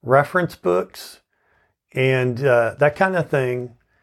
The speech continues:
at a very low cost so that you can add to your library quickly. Okay? And I, I do this.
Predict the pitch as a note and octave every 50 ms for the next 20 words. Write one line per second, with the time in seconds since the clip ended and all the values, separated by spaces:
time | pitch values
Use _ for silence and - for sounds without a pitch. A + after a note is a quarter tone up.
0 | _ _ _ _ _ _ _ _ _ _ _ _ _ _ _ _ _ _ - -
1 | D3 C#3 C3 C#3+ D#3 E3 D#3+ D3+ D3+ D3 - - - F3+ E3+ D3 - - - -
2 | - C#3 C3 C#3 C3+ - - F3+ - D#3 C#3 - - C3+ C#3+ D3+ D3+ C#3 C#3+ C#3
3 | C3+ C3 B2+ C3 C3 C3 B2+ B2 A#2 A2 - - D3+ D3+ D3+ - - - _ _
4 | _ _ _ _ _ _ _ _ _ _ _ _ _ _ _ _ _ _ _ _
5 | - - - - C#3 C3 C#3 D#3 - B2 B2+ A#2 - - D3+ - _ - - -
6 | F#3+ E3 D3 D3 C#3 A2 A2 G2 - - - - - -